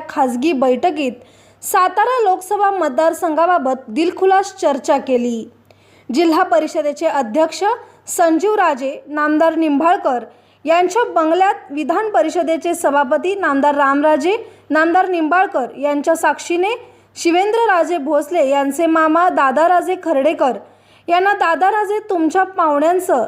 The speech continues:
म्हणजेच उदयनराजे आणि शिवेंद्रराजे यांचं कसं मिटवायचं?" असा मिश्किल सवाल केला. फलटणमध्ये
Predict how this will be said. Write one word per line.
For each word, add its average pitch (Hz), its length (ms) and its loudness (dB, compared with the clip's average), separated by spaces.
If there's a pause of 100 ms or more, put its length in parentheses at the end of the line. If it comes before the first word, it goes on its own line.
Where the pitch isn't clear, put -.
(120)
म्हणजेच 294 520 0
उदयनराजे 339 560 2
आणि 349 220 0
शिवेंद्रराजे 330 880 0
यांचं 285 300 0
कसं 349 360 -2
मिटवायचं?" 339 720 -2 (380)
असा 311 280 0
मिश्किल 403 600 0
सवाल 285 340 2
केला. 254 280 -2 (1200)
फलटणमध्ये 453 640 0